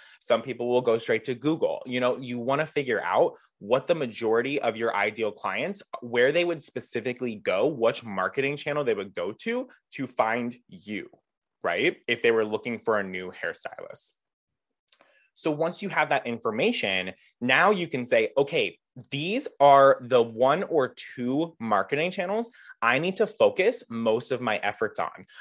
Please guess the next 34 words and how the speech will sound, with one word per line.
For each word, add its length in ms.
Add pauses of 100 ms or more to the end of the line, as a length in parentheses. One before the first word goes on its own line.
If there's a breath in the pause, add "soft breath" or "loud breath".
(160 loud breath)
Because 400
a 60
lot 200
of 80
the 80
time, 400
what 260
we'll 140
wanna 240
do 340
is, 200
is 160
we'll 160
wanna 260
be 320
omnipresent, 800 (260 soft breath)
which 240
is 180 (140)
absolutely 840
excellent. 460
And 100
I 100
think 240
it's 120
something 280
that's 220
great 360
to 80
strive 520
for. 420 (240 soft breath)
We 100
wanna 280
be 140
on 180